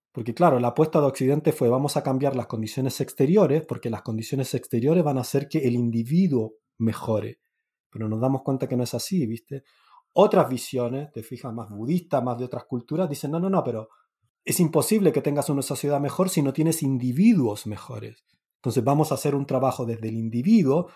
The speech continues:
para que cuando esa persona, ese hombre, esa mujer, esos niños tengan ciertos valores, sean buenas personas, va a ser más fácil construir la sociedad". Occidente optó por el camino opuesto. Dijo, "No nos preocupemos por el individuo, ni el cami-,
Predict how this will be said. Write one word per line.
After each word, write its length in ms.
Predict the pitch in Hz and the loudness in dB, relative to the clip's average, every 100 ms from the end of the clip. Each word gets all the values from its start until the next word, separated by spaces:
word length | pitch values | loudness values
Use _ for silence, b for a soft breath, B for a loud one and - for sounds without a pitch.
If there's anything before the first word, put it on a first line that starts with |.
| B | B
para 180 | - 113 | -4 -2
que 80 | 113 | -2
cuando 260 | 117 110 123 | 0 0 0
esa 200 | - 120 | -2 -2
persona, 540 | 113 110 - 214 131 | -2 -2 -2 0 0
ese 180 | - 147 | 0 0
hombre, 220 | 160 135 | 0 0
esa 160 | - 110 | -2 -4
mujer, 300 | 117 175 147 | -2 0 0
esos 280 | - 107 | -2 -2
niños 560 | 165 226 165 120 139 - _ _ _ - | 4 6 6 2 -2 -8 _ _ _ 0
tengan 440 | 196 269 202 123 | 4 6 4 2
ciertos 420 | - 123 117 117 | 0 -2 -2 -4
valores, 360 | 113 113 113 117 | -2 -2 -2 -2
sean 360 | - 226 190 131 | 2 4 4 2
buenas 220 | 135 139 | 0 -2
personas, 520 | 160 - 170 170 233 B B B 165 | -4 -4 -2 -2 -2 B B B 0
va 80 | |
a 20 | 185 | 4
ser 160 | 196 | 4
más 200 | 165 143 | 4 2
fácil 380 | - 262 - 127 | 0 0 0 -4
construir 380 | 117 110 113 110 | -6 -6 -6 -6
la 100 | 107 | -8
sociedad". 460 | - - 113 104 B B B | -14 -14 -14 -16 B B B
Occidente 460 | 120 - 139 180 226 | -6 2 4 4 4
optó 200 | 247 180 | 2 2
por 120 | 170 | 2
el 100 | 135 | 2
camino 300 | 127 120 107 | 0 -2 -2
opuesto. 480 | 107 151 - - 117 _ _ - | 2 2 2 -8 -18 _ _ -8
Dijo, 200 | 151 120 | -4 0
"No 100 | 127 | 2
nos 100 | 185 | 4
preocupemos 480 | 185 170 165 165 165 | 4 2 4 4 4
por 140 | 156 | 2
el 80 | 151 | 2
individuo, 640 | 156 151 156 175 202 202 165 | 2 0 0 0 0 0 0
ni 80 | |
el 80 | 110 | -2
cami-, 480 | - 117 127 147 | -4 -6 -6 -10